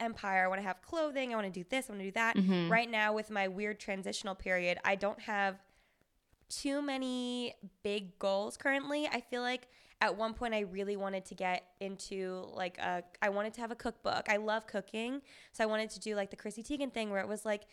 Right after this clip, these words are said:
Speaker 1: have a line of cookware and all these things. But
Speaker 2: Mm-hmm.
Speaker 1: now I've been cooking so much in quarantine, I was like, "I don't wanna cook anymore." It just kinda,
Speaker 2: <laughs>
Speaker 1: like, changes all the time.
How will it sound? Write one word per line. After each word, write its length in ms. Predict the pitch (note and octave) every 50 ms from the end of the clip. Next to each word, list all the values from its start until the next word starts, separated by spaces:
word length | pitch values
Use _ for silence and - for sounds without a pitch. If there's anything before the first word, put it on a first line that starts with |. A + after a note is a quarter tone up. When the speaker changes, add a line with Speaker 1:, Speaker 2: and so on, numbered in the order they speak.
| - - - - _ -
Speaker 1:
have 220 | - G3+ G#3 G3 G#3
a 60 | G#3+
line 400 | G#3+ A3+ A#3+ B3+ C4 C4 B3+ A#3+
of 100 | B3 -
cookware 440 | - C#4 C4 - - A#3+ A3+ A3 G#3+
and 80 | G#3
all 80 | G#3 G#3
these 120 | G#3 G#3+ -
things. 180 | - G#3 G3+
But 100 | F3+ F#3
Speaker 2:
Mm-hmm. 40 | F3+
Speaker 1:
now 440 | F#3 G#3+ A3 A#3 A#3 A#3 A3+ G#3+ - - - - _ -
I've 120 | A3 A3
been 100 | G#3+ A3
cooking 260 | G#3 - A#3 - - A3
so 120 | - A3+
much 160 | G#3+ G#3 -
in 60 | A3 G#3
quarantine, 400 | - - A#3 A#3+ B3+ A#3+ A#3 G#3+
I 80 | G#3
was 80 | G3+ G3
like, 140 | G#3 G3+ -
"I 140 | - A3 C4+
don't 80 | F4+ G#4
wanna 140 | G4 -
cook 200 | C#4 - A4 A4 -
anymore." 380 | A4 F#4+ E4+ C4 A3+ G#3 G#3 F#3+
It 120 | A3 C4
just 180 | B3 A#3+ A#3 A3
kinda, 200 | A#3 C#4 C#4+ -
Speaker 2:
<laughs> 20 |
Speaker 1:
like, 240 | C#4+ B3 A3+ - -
changes 600 | - - - A#3 A3 A3 A#3 A#3 A#3+ C#4 C#4+ C#4
all 200 | - - G#3+ A3+
the 120 | A3 A3 A#3
time. 400 | A#3 - G#3 G3+ G#3 A3 A#3